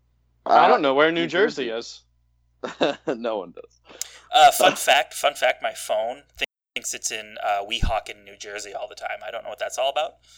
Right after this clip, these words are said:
Speaker 2: We-, Weehawken?
Speaker 3: Weehawken,
Speaker 1: You're from
Speaker 3: New Jersey.
Speaker 1: Weehawken, Pat?
Speaker 2: I'm from Hohokus.
Speaker 3: <laughs>
Speaker 2: I was born in Hohokus.
Speaker 3: I love,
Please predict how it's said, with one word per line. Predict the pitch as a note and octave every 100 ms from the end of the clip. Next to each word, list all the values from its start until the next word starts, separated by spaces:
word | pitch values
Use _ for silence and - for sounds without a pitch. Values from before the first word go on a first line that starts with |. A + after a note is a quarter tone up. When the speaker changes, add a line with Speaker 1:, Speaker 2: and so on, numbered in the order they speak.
| - _ _ _ _ _ _ _ - - - _ G3+ -
Speaker 2:
We-, | F2+ F#2+ A2 - B2
Weehawken? | A#2+ C#3 D3 E3+ F3 -
Speaker 3:
Weehawken, | B2+ C#3 A#2 B2+
Speaker 1:
You're | C3+
from | C3 D3+
Speaker 3:
New | D3+
Jersey. | D#3+ F3 F#3
Speaker 1:
Weehawken, | F#3+
Pat? | G3+ F#3+ - _ -
Speaker 2:
I'm | B2
from | D3+ D3
Hohokus. | C3+ A#2+ D3+ A#2+ G2+ - _ - - - - - - - - - -
Speaker 3:
<laughs> |
Speaker 2:
I | G#3+ D#3+ - D3
was | C#3+
born | - D3+ F3+
in | D#3+
Hohokus. | C#3+ B2 A2+
Speaker 3:
I | B2+
love, | B2 D3